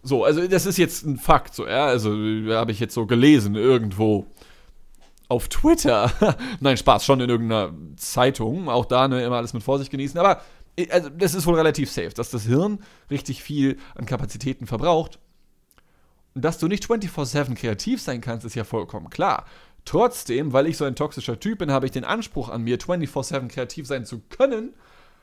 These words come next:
weil ich muss ja der Entertainer-Gott werden, weil sonst bin ich ja nichts wert. Und ich muss ja der Entertainer-Gott werden, weil sonst bin ich nichts wert, weil das ist der Lebensplan, für den ich mich entschieden habe, weil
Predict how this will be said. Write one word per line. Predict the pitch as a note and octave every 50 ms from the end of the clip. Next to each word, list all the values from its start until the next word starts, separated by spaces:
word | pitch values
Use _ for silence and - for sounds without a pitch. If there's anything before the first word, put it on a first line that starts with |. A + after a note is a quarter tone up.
| _ _ _ _ _ _ _ _ _ _ -
weil | B2+ A2
ich | C#3 - -
muss | F3+ A3 -
ja | G3 D3
der | D3 -
Entertainer-Gott | - A3 A#3 - F#3 - - C3+ A#2 A2+ G#2+ A#2+ A2 G#2+ - A#2+
werden, | B2 C#3 D#3 D3
weil | C#3+ C3+
sonst | D3 D3 - -
bin | C#3 C#3
ich | C#3+ -
ja | F3
nichts | F#3 G3+ - -
wert. | G#3 A#3+ E3+ - - - - - _ _ - - _ _ _ _ _ _ _ _ _ _ _ _ _ _ _ _ _
Und | - D3+ D#3 D3 C3+ - - _
ich | - C#3 B2
muss | D3 F#3+ C4+ - -
ja | F3
der | C#3+ C#3 -
Entertainer-Gott | C3+ D3 C#3+ D3+ C#3 C#3 C3+ C3 B2+ A#2+ B2+ B2 B2 - -
werden, | - A#2+ G#2 A#2+ A#2+ A#2 B2 D#3+ G3+ G#3
weil | F3+ D3
sonst | C3+ C#3 - -
bin | - D3+ C#3+
ich | C3+ -
nichts | B2+ A2 - - - A2 G2+
wert, | A2+ A2+ B2 D#3+ F#3+ - - -
weil | - A#2+ G#2+ C3 A#2+ B2 B2 C#3 E3+ G#3 A3 - - - - - - _ -
das | - C#3 D#3 D3+ C3
ist | D3+ - -
der | - B2+
Lebensplan, | A#2+ C3+ G#3 B3 G#3+ E3+ - - C#3+ B2+ B2
für | G#2+ B2 B2
den | C3 B2+
ich | B2+ A#2
mich | C3 A#2+ A#2
entschieden | - A2+ - - C#3 C#3+ C3+ C3 A2 F#2+ -
habe, | C3 A#2 C3 F3 F#3+ A#3 A3+ D3 G#2
weil | A2 G#2+ A2+ A#2+ C#3+ F#3 A3 A#3